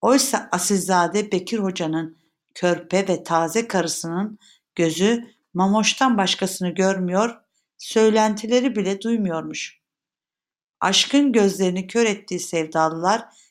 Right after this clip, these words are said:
etraflarında örülen örümcek ağından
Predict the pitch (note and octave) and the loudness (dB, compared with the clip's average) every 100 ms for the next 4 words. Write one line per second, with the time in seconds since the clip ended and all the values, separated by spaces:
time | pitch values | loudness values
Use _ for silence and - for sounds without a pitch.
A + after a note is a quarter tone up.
0 | _ - F3+ G3 F#3+ F#3 G3+ F#3+ G3+ A3+ | _ -8 -6 -2 -2 -2 -2 0 0 -2
1 | - F#3 F3+ E3+ E3 - E3 F3 E3+ A3 | -4 -4 -2 -2 -4 -4 -4 -4 -4 -6
2 | - E3 E3 D#3+ D#3+ E3+ G3+ | -6 -4 -4 -2 0 0 -2